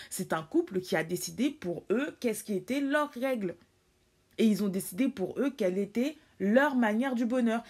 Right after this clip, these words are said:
Et comme ils ne rentrent pas dans les clous, les gens ne supportent pas. Et puis, à la fin, tous les, les hommes noirs, « Ouais, mais quand même, Will Smith, Will Smith. » Mais Will Smith a choisi cette femme. Donc,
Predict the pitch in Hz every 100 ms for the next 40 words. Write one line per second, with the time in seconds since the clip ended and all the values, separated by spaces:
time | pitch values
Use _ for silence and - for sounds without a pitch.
0 | - 196 196 359 359 262 214 208 - 220
1 | 180 165 151 - 330 370 - - 180 156
2 | 202 320 - - 180 226 302 _ - -
3 | 180 160 _ _ - 202 277 - _ -
4 | 247 254 - _ - 196 190 - _ _
5 | _ _ _ _ _ _ _ _ _ _
6 | - - 214 202 254 254 - - 202 208
7 | 208 208 247 233 - - 226 247 220 214
8 | - 202 196 202 214 196 196 220 208 190
9 | 185 - - 196 208 214 185 190 190 190
10 | 196 208 208 190 185 214 208 - - 254
11 | 339 359 359 381 370 254 277 - 302 302
12 | 233 330 - 262 202 - 208 185 170 -
13 | _ _ _ _ _ _ _ 208 233